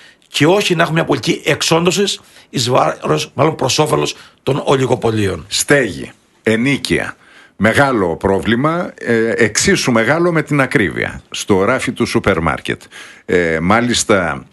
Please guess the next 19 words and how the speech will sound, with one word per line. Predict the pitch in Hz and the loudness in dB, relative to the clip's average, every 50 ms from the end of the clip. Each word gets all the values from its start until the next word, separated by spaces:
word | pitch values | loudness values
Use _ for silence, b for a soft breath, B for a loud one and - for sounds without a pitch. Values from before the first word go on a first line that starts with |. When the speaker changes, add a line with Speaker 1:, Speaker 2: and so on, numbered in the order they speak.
| _ - - | _ -10 -6
Speaker 2:
χθες, | - - - - 113 110 120 120 - - - B B B B B B | -6 -2 2 2 2 2 2 0 -4 -6 -6 B B B B B B
στο | - - - - 90 85 | -12 -6 -2 0 0 0
δελτίο | 76 92 85 78 - 127 120 | 2 0 -2 0 0 2 2
ειδήσεων | 113 107 85 110 107 - - 95 85 80 | 2 0 0 0 0 0 0 -2 -2 0
του | - 82 | 0 -2
Αντένα, | 76 76 73 67 85 87 92 107 123 117 | 0 0 0 0 0 0 0 0 -2 0
δείξαμε | 92 107 127 - - 113 107 101 87 | 0 -2 -2 0 0 0 0 0 0
κάποια | - 104 - - - 85 | 0 0 0 0 0 0
στοιχεία, | 78 - - 80 71 - 87 82 87 98 | 0 -2 -4 -6 -4 -2 0 0 0 0
σύμφωνα | - - 139 127 - - 131 127 113 | 0 -2 -2 0 0 0 0 2 2
με | 104 90 80 | 0 0 0
τα | - 82 | 0 0
οποία, | 76 73 - 85 80 73 76 98 110 B B B B B B B B | 0 0 0 0 0 0 0 -2 -4 B B B B B B B B
ενώ | - 98 104 101 101 120 151 160 156 | 0 2 2 2 2 2 2 0 0
στο | 120 - - 117 104 101 | -2 0 2 2 2 2
ράφι | 120 139 143 - 131 113 | 2 0 0 0 -2 -2
του | - 104 92 | -2 -2 -2
σούπερ | - - - - 110 104 90 | 0 0 0 2 2 0 2
μάρκετ | 90 104 107 104 90 80 - 82 - - | 2 2 2 0 0 0 0 0 0 -2